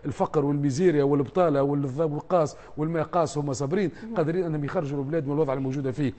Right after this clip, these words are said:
Speaker 2: مم.
Speaker 1: هذا لا شك فيه. احنا كنا نتمنى أنه قبل التحوير الوزاري هذه المنظومة كان يدور بيناتها حوار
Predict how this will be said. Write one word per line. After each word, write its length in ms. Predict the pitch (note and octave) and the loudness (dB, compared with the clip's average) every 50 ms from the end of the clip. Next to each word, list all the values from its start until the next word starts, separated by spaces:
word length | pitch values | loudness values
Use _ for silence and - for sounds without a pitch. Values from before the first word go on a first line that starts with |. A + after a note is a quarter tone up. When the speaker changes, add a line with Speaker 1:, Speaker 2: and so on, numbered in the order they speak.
| - - - | -10 -12 -8
Speaker 2:
مم. 60 | A3 | -6
Speaker 1:
هذا 140 | C#3+ C#3 D3 | -4 -2 -2
لا 80 | C#3 | -2
شك 240 | C3 - D3 - D3 | -2 -4 -4 -4 -4
فيه. 180 | B2 C#3 A#2+ G#2+ - - - - - | -2 -2 -4 -4 -6 -12 -12 -6 -2
احنا 180 | C3+ D#3 E3 | 0 0 0
كنا 300 | D#3 - A3+ G3+ F#3 E3+ | 2 2 2 4 4 2
نتمنى 400 | E3 C#3+ F#3+ B3 C4+ B3 G#3 D3+ A#2 - - - - - - - | 2 2 2 2 4 4 2 2 0 -4 -10 -20 -20 -12 -4 -2
أنه 180 | F3+ F#3+ F3+ E3+ | 0 2 2 2
قبل 260 | - - D4 C#4+ C#4 | 2 2 2 2 2
التحوير 400 | G#3+ - - C#3+ D#3 F#3 F3 E3 | 2 2 0 0 2 2 2 2
الوزاري 460 | D3+ D3 D3 C3+ C#3+ D#3 C#3 B2 G#2 - - - - | 2 0 0 2 2 2 2 2 0 -4 -10 -18 -6
هذه 280 | - - A3+ G3 G3 F#3 | 0 0 2 4 4 4
المنظومة 440 | F#3 F3+ F3 E3+ E3 F3 A3 F#3 F3+ | 4 2 0 -2 -2 -2 -2 -2 -2
كان 160 | - F#3+ F3+ | -2 -2 -2
يدور 220 | F3 D3+ E3+ F3 | -2 -2 -2 -2
بيناتها 320 | D3 D3 E3+ E3+ D#3 - C#3 | 0 0 -2 -2 -2 -4 -6
حوار 380 | - - D3+ E3+ F3+ E3+ E3 | -4 -2 0 2 2 2 0